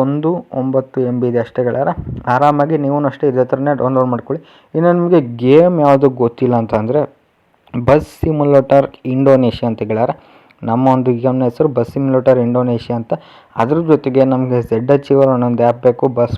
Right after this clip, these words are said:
ಮೋಡ್ಗಳು, ಲಿವರಿಗಳೆಲ್ಲ ಪಾಸ್ವರ್ಡ್ ಇದ್ರೆ ಎಕ್ಸ್ಟ್ರಾ ಕ್ಲಿಯರ್ ಮಾಡ್ಕೊಳ್ಳೋಕ್ಕೆ ಆ ಒಂದು ಆ್ಯಪ್ನ ಡೌನ್ಲೋಡ್ ಮಾಡಿಕೊಂಡು ಓಪನ್ ಮಾಡಿ.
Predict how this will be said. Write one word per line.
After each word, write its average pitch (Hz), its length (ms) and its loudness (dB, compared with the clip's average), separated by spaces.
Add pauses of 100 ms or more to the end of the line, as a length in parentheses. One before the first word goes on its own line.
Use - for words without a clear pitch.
ಮೋಡ್ಗಳು, 123 320 2 (100)
ಲಿವರಿಗಳೆಲ್ಲ 123 540 2 (100)
ಪಾಸ್ವರ್ಡ್ 120 400 0
ಇದ್ರೆ 139 200 0
ಎಕ್ಸ್ಟ್ರಾ - 320 -8
ಕ್ಲಿಯರ್ 120 280 -2
ಮಾಡ್ಕೊಳ್ಳೋಕ್ಕೆ 120 440 -4 (460)
ಆ - 20 6 (100)
ಒಂದು 170 200 2
ಆ್ಯಪ್ನ 170 240 0 (180)
ಡೌನ್ಲೋಡ್ 156 360 4
ಮಾಡಿಕೊಂಡು 147 380 0 (420)
ಓಪನ್ 131 340 0
ಮಾಡಿ. 110 160 -4